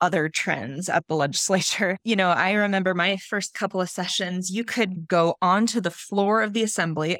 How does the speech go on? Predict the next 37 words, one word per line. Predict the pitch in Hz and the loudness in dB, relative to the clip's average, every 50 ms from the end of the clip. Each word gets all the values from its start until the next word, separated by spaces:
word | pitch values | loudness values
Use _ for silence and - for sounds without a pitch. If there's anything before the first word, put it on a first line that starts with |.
| - _ - | -6 _ -4
approach | - 233 269 330 - | 0 0 0 0 0
someone | - - - 233 208 190 196 202 220 285 370 - | -2 0 2 2 2 4 4 2 2 0 -2 -4
sort | - - - 214 214 220 | -2 0 2 4 4 4
of | 202 | 4
at | 175 185 196 - | 4 2 2 2
their | 220 202 202 | 0 0 0
desk | 190 202 - 220 302 - - - - - | 0 -2 -2 -2 -2 -2 -6 -8 -4 -2
and | 233 233 240 240 | 0 0 0 0
strike | 240 - - - 180 196 190 262 | -2 -2 -2 0 0 0 0 0
up | 226 247 | 0 0
a | 240 | 2
conversation. | 254 240 254 254 285 247 277 339 330 - 208 | 2 2 0 0 0 0 0 -2 0 0 -2
Again, | 175 175 196 220 214 185 | 0 2 4 4 4 2
like, | 175 165 156 - | 0 -2 -4 -6
"Why | - 175 160 156 170 175 185 196 | -8 -8 -2 0 2 2 4 4
did | 220 226 202 | 2 2 0
you | 247 226 | 0 0
take | - 190 160 - - | 0 -2 -4 0 0
this | 262 269 - | -2 0 0
vote? | 233 330 339 214 156 - - - | 2 2 2 4 2 0 -2 0
Why | 175 180 185 196 | 0 2 2 2
did | 196 220 214 208 208 185 196 | 0 -2 -2 -2 -4 -2 -2
you | 214 214 208 | -2 -2 0
introduce | - 190 185 190 208 185 190 196 - | -2 -2 -2 -4 -2 -2 -2 -4 -4
this | - 202 196 185 | -6 -6 -8 -2
bill? | 170 214 233 185 151 151 151 - - | 0 0 2 2 2 2 0 0 -2
Is | 185 175 170 | -4 -2 0
this | 175 196 196 - | 0 0 0 0
gonna | - 220 196 190 | -2 0 0 0
survive | - - 220 196 180 165 180 180 196 196 196 202 185 170 | 0 0 0 0 2 2 4 4 4 4 4 2 0 0
or | 175 170 160 165 160 156 160 | -2 -2 -2 -4 -4 -2 0
<laughs> | |
is | - 190 - - | 0 0 -2 2
this | - 247 226 233 220 196 - | 2 4 4 4 4 2 0
gonna | - 214 202 196 190 196 _ _ _ _ _ - | -2 0 0 0 -2 -2 _ _ _ _ _ 0
get | 220 196 | 2 2
amended?" | 190 185 180 185 196 208 214 226 214 214 214 214 208 | 4 2 2 2 2 2 2 2 2 0 0 0 0